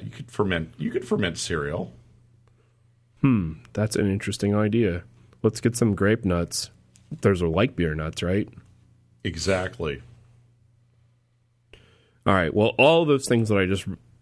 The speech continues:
Speaker 2: listed off are essential to, uh, some kind of life.
Speaker 1: In one of, uh, one of my readings about Berlin, sometime in the late eighteen hundreds, they found that the average German fer-,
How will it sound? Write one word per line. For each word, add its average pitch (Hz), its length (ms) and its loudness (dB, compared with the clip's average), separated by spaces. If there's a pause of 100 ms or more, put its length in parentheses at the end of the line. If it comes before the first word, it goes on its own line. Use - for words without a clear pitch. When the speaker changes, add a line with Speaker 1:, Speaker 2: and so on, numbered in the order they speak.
(120)
Speaker 2:
listed 101 360 0
off 87 340 2 (100)
are 92 300 4
essential 101 460 0
to, 87 420 0 (240)
uh, 87 340 2 (720)
some 113 180 2
kind 87 200 -2
of 76 80 -4
life. 80 360 -2 (1200)
Speaker 1:
In 131 160 4
one 139 120 4
of, 131 140 0
uh, 107 320 4 (340)
one 110 240 0
of 90 100 -2
my 98 120 2
readings 92 460 -2
about 82 360 -2 (240)
Berlin, 85 580 -2 (1120)
sometime 117 960 0
in 98 340 -2
the 87 220 -6
late 92 280 -2
eighteen 98 360 -6
hundreds, 87 540 -6
they 85 100 0
found 87 340 -4
that 85 180 -10
the 85 140 -2
average 85 340 -4
German 85 300 -4
fer-, 85 220 -6